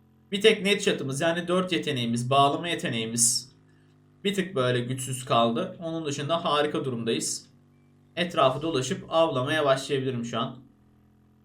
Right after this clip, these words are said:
Nerede ses duyarsak kafa atabiliriz oraya.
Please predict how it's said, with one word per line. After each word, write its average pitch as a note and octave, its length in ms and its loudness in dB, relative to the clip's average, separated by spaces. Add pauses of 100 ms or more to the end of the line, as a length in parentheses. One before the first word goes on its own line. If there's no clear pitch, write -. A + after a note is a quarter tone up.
(120)
Nerede C3 340 2
ses A#2+ 260 -4
duyarsak C3 480 0
kafa B2 220 -4
atabiliriz A#2 440 -4
oraya. F#2+ 260 -6